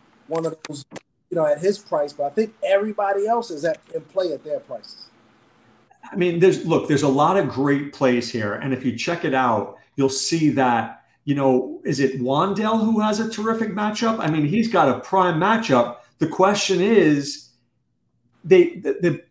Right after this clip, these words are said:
Speaker 2: the Commanders get beat on those deep plays. Wan'Dale's not that deep guy.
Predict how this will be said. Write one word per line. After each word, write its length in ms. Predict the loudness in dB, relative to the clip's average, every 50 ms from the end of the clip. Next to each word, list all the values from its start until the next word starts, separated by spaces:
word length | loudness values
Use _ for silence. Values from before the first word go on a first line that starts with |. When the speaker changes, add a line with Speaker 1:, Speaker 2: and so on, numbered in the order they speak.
| _
Speaker 2:
the 200 | 0 0 0 0
Commanders 560 | 0 -2 0 2 2 2 2 4 4 2 2
get 320 | 4 2 2 2 0 -2 -2
beat 360 | 0 2 2 2 0 -4 _ _ -2
on 120 | 0 2
those 300 | 4 4 4 2 0 0
deep 320 | 0 0 0 0 -2 -6 -8
plays. 640 | -4 0 0 2 2 0 -2 -4 -8 -12 -12 -6 -2
Wan'Dale's 560 | 2 4 4 4 4 4 4 4 4 2 2
not 220 | 0 0 0 2 2
that 240 | 0 0 0 0
deep 300 | 0 0 0 0 0 -2
guy. 400 | 0 0 2 2 0 -2 -4 -8